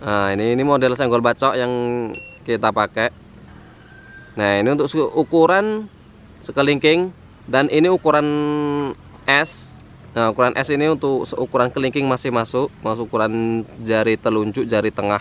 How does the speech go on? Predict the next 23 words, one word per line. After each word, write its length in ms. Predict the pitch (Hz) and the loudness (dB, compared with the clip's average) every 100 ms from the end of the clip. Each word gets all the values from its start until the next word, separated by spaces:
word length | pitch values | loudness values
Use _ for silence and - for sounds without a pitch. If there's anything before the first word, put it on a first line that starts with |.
| - | -4
ini 240 | 107 117 131 - - | -6 -6 -8 -16 -8
atau 160 | 110 | -6
jempol 320 | 107 104 117 | -4 -2 0
masih 240 | 110 104 104 | 0 -4 -4
masuk, 240 | 101 - | -4 -4
Mas 160 | 110 110 | -6 -6
Bro. 240 | 107 117 - - - - - - 131 | -6 -8 -12 -20 -20 -20 -20 -2 2
Dan 160 | 160 | 4
biasanya 560 | 170 165 175 190 214 196 | 4 2 2 2 2 0
kalau 240 | 180 180 | -2 -2
untuk 160 | 170 160 | -2 -2
teman-teman 400 | 160 156 160 160 | -2 -2 -2 0
yang 180 | 156 156 | 0 -2
tanya 320 | 151 147 147 | -2 -2 -2
ukuran 400 | 139 151 151 151 151 | -4 -2 0 0 -2
sedang, 560 | 165 135 156 175 190 185 - - - - - - - - - - - | -4 -2 0 0 -2 -8 -20 -20 -20 -20 -20 -20 -20 -20 -20 -20 0
pakai 240 | 131 135 | 0 2
ukuran 320 | 131 127 127 123 | -4 -2 -2 0
M. 320 | 120 107 90 98 - - - - - - - 117 | -2 -2 -6 -12 -20 -20 -20 -20 -20 -20 -12 -2
Nah, 160 | 113 | 0
ini 80 | 117 | 0
senggol 400 | 123 143 120 117 | 0 0 0 0
bacok 400 | 110 104 - 143 | 0 -2 -2 -2